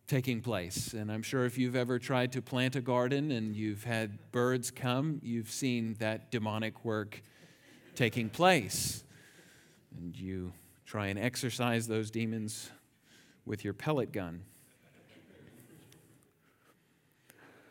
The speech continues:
But this seed has no chance to take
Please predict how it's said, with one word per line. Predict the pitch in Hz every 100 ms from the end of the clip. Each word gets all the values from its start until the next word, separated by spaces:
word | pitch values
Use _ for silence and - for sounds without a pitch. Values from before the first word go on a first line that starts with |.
| - - - _ _ _ _ _ _ _ - _ _ _ _ _ -
But | 139
this | 185 180 - - -
seed | - 185 165 131
has | - 160 156 147
no | 143 135
chance | - 180 175 135 -
to | - 131 123
take | 123 - 135 127